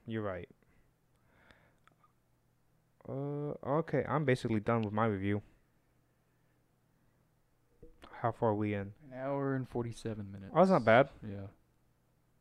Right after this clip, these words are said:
Speaker 2: All right. I think this is a good, good place to wrap it up,
Speaker 1: Yeah,
Speaker 2: Jesse
Speaker 1: we're kinda
Speaker 2: boy.
Speaker 1: tired. It's hot in here,
Speaker 2: It
Speaker 1: dude.
Speaker 2: is very hot.
Speaker 1: It's
Speaker 2: It's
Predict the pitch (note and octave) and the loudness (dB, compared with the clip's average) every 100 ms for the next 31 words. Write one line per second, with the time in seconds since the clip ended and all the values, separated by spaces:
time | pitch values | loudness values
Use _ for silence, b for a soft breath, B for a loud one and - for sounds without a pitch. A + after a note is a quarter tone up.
0 | _ _ _ - G#2+ F#2+ F#2 _ _ _ | _ _ _ -10 -6 -6 -6 _ _ _
1 | _ - B2 B2 B2 A#2 - B2+ A#2+ C#3+ | _ -6 -2 -2 -2 -4 -4 -2 8 10
2 | C#3 B2+ - _ _ _ _ - E3+ D#3+ | 8 4 -20 _ _ _ _ 2 2 4
3 | D3+ D#3 D3 - B2 B2 A#2 A2 A2+ G#2 | 8 8 6 0 2 4 4 2 2 2
4 | G#2 - A2+ G#2 A2+ G3+ D3+ A2 G2+ C3 | 0 2 4 4 4 8 8 8 10 12
5 | C3 C#3+ - - C#3 B2+ A2+ A2+ G#2 A2 | 12 8 0 10 10 10 4 0 0 0
6 | A2 A2+ A#2 B2 A#2 G#2+ A2+ A#2+ A#2 A#2 | 0 0 2 2 2 0 0 0 0 -2
7 | A#2 | -4